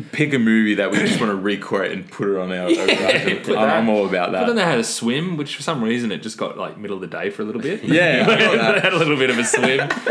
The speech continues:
Speaker 2: They were making their own pizza. They were talking about their intergalactic super team. It was just an awesome day or awesome night.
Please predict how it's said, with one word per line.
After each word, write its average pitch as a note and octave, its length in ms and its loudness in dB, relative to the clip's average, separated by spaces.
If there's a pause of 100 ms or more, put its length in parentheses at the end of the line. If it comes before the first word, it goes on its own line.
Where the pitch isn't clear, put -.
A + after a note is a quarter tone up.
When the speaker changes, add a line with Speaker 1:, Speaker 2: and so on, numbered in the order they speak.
(320)
Speaker 2:
They C#3 200 2
were - 80 2
making D#3 280 2
their A#2+ 160 2
own G#2+ 200 0
pizza. C3+ 720 0
They A#2+ 60 0
were A2 80 2
talking A#2 340 -2
about A2 200 0
their G#2+ 100 -2
intergalactic G#2 480 -6
super A2+ 300 -4
team. A2+ 260 -2
It - 20 -6
was D#3+ 120 -4
just E3 120 -4
an A2+ 80 -4
awesome A2 400 -4
day - 380 -8
or F#2+ 160 -10
awesome G2+ 320 -10
night. F#2 300 -12